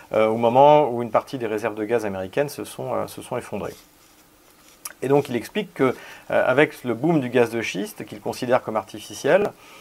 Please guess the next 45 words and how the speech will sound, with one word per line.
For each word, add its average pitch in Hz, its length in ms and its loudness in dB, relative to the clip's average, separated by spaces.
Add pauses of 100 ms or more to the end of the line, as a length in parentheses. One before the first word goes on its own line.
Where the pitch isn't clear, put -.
subventionné, 120 680 -2 (260)
et 113 60 -8
donc 107 140 -8
que 107 80 -10
c'est 107 180 -8
une 110 160 -6
bulle, 180 380 2
eh 117 80 -4
bien, 147 340 2 (160)
beaucoup 151 300 -2
d'infrastructures 139 680 -2
ont 120 60 0
été 107 180 -6
construites 113 540 -10
au 107 100 -6
gaz, 202 440 2 (360)
énormément 143 400 4
de 131 80 0
centrales, 139 520 4
euh, 120 240 0
au 127 120 -6 (180)
charbon 135 360 2
ont 131 40 2
été 117 180 -6
fermées, 127 520 -2 (340)
et 135 160 6
on 151 100 6
a 123 80 6
donné 120 200 0
la 135 120 4
priorité, 110 500 -2
euh, 131 320 -2 (240)
la 117 140 -2
priorité 110 400 -2
au 127 100 0
gaz. 95 320 0 (720)
Or, 143 380 8
si, 180 500 -8
euh, 117 260 0
comme, 156 260 4
euh, 123 220 2
notamment 117 340 2
une 123 120 0
étude 120 240 -8
du, 117 100 -6